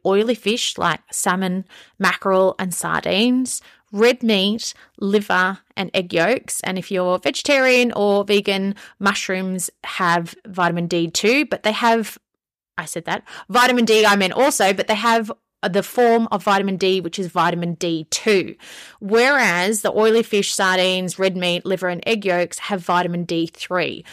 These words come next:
So in order for our body to use the vitamin D, we've got to convert vitamin D two from mushrooms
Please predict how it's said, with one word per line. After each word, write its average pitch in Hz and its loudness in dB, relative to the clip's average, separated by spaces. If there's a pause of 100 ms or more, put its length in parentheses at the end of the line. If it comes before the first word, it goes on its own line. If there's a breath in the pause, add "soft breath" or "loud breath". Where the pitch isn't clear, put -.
(200 loud breath)
So 240 2
in 233 4
order 311 4
for 269 -2
our 226 2
body 202 0
to - -8
use 208 -2
the 277 0
vitamin 170 0
D, 175 -6 (200 loud breath)
we've 208 2
got 214 2
to 214 2
convert 196 0
vitamin 185 -2
D 170 -2
two 269 4
from 170 -4
mushrooms 185 -2